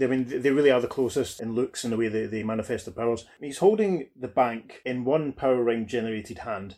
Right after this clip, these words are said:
and he has another hand underneath, and he's obviously shaking out the gold and the money and all sorts of stuff, and he's catching it with the lower hand. Power Ring says, "This is one way to empty a bank in a hurry."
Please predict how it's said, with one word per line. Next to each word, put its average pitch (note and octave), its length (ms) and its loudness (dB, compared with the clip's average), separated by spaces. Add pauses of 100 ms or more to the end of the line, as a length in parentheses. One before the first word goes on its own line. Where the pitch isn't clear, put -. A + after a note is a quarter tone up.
(120)
and A2+ 520 -4 (240)
he - 80 -10
has A#2+ 160 -2
another F3 200 8
hand B2 220 0
underneath, A#2 540 -4
and A2+ 100 -10
he's G#2+ 80 -6
obviously C3 300 -2
shaking E3 440 4
out B2 200 6 (240)
the B2+ 80 -6
gold B2 400 0
and A2+ 100 -2
the G#2+ 60 -6
money A#2 260 -2
and A2 100 -4
all A2 140 -4
sorts A2 320 -8
of A2 80 -16
stuff, - 340 -6
and A2+ 220 -4
he's A2+ 100 -6
catching C#3 440 0
it - 160 -8 (120)
with - 240 -14
the - 80 -12
lower G3+ 320 4
hand. G2 160 -18 (720)
Power D3 240 8
Ring C3 240 2
says, C3 500 0
"This - 140 -10
is A#2 100 -6
one E3+ 180 8
way C#3 180 10
to C#3 160 -4
empty B2 200 -6
a G#2+ 60 -6
bank A2+ 320 -6
in A2 80 -12
a G2 80 -10
hurry." B2+ 360 -2